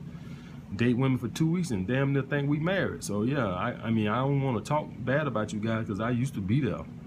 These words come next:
But you gotta figure that shit out. But, uh, getting back on looks, looks do matter, guys, but only according to her preference. If you're three hundred pounds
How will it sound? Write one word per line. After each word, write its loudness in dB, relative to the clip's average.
But -6
you -4
gotta 2
figure 0
that 0
shit -4
out. -2
But, 0
uh, 0
getting 0
back -2
on 0
looks, -2
looks 0
do 2
matter, 2
guys, -10
but -2
only 4
according 0
to -4
her -2
preference. -6
If 2
you're 4
three 0
hundred 0
pounds -2